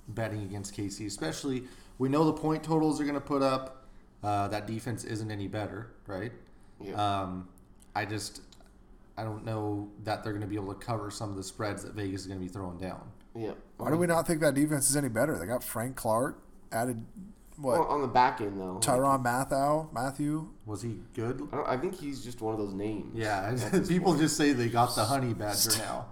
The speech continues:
Speaker 3: You
Speaker 2: Frank
Speaker 3: gotta,
Speaker 2: Clark's really good, no doubt.
Speaker 1: Yeah.
Speaker 3: you, you get a honey badger in there. I mean, goddamn.
Speaker 2: Corners, I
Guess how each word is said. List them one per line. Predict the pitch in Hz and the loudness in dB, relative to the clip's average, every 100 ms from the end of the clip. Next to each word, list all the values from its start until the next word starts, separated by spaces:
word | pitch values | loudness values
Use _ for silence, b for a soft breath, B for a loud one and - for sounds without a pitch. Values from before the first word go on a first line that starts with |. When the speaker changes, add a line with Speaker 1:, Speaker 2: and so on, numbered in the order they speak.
| - | -10
Speaker 3:
You | 294 | 6
Speaker 2:
Frank | - | 8
Speaker 3:
gotta, | - | 10
Speaker 2:
Clark's | 185 180 | 8 6
really | 160 139 | 2 2
good, | 117 98 | 2 2
no | 220 | 0
doubt. | 101 - | 0 0
Speaker 1:
Yeah. | 107 90 | 0 0
Speaker 3:
you, | 156 | 0
you | 160 | 0
get | 156 170 | 4 6
a | 101 | 4
honey | 120 165 131 | 4 2 2
badger | 90 87 95 92 | 0 0 -4 -6
in | 90 | -6
there. | 92 95 95 | -6 -4 -4
I | |
mean, | 107 98 | -4 -4
goddamn. | 101 120 98 98 120 90 - | -2 -2 -2 -4 -6 -8 -2
Speaker 2:
Corners, | 139 139 160 175 175 | 6 6 6 2 0
I | 104 | -4